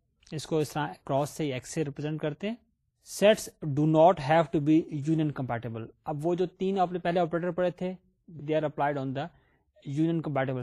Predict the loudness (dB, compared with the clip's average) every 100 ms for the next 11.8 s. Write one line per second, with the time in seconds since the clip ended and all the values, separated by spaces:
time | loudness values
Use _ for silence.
0 | -8 -10 -12 _ _ _ -4 -2 2 4
1 | 6 6 4 4 0 2 4 2 -2 -2
2 | 0 0 0 -2 -2 -2 0 -2 0 -2
3 | -2 0 2 2 -2 -4 -6 _ _ _
4 | -10 -4 -2 -2 -4 -6 -6 -8 -4 0
5 | 0 0 -2 -4 -6 -8 -14 _ _ _
6 | _ _ -4 4 6 6 2 -2 0 0
7 | 0 0 2 2 2 0 0 -2 -4 -4
8 | -4 -4 -2 -2 -4 -4 -6 -6 -6 -4
9 | -2 -2 -2 -2 -4 -4 -6 -6 -6 -4
10 | -2 -2 0 -2 -2 _ _ _ -20 _
11 | _ 0 0 2 -2 -2 0 -2